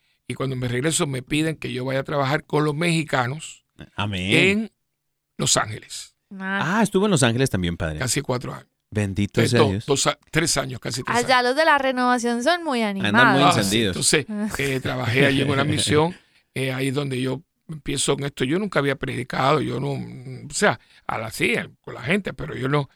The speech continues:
Speaker 1: Y, y estando, vuelvo, eh, entonces, sí, estando allí, eh, eh, yo conozco a esta persona que la quiero mucho, le tengo una admiración, una mujer extraordinaria, que se llama Mercedes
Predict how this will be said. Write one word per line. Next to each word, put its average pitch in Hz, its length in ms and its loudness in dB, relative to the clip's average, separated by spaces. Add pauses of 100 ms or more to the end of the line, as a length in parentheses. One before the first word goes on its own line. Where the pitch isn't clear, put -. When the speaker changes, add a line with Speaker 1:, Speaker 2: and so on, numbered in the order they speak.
(360)
Speaker 1:
Y, 135 460 0
y 131 120 0
estando, 196 600 2 (500)
vuelvo, 143 460 -4 (120)
eh, 143 380 -8
entonces, - 460 -2 (600)
sí, - 240 0
estando 156 340 0
allí, 165 220 4 (460)
eh, 135 320 0 (420)
eh, 127 240 -4 (400)
yo 160 160 -4
conozco 139 640 0 (140)
a 117 100 -6
esta 131 180 -4
persona 151 500 0 (540)
que 123 300 -4
la 123 140 -10
quiero 139 260 -2
mucho, 135 520 -4
le 127 140 -8
tengo 127 240 -6
una 127 120 -4
admiración, 127 480 -4
una 123 120 -6
mujer 113 280 -8
extraordinaria, 131 680 -4 (460)
que - 80 -12
se 147 80 0
llama 143 120 4
Mercedes 123 360 0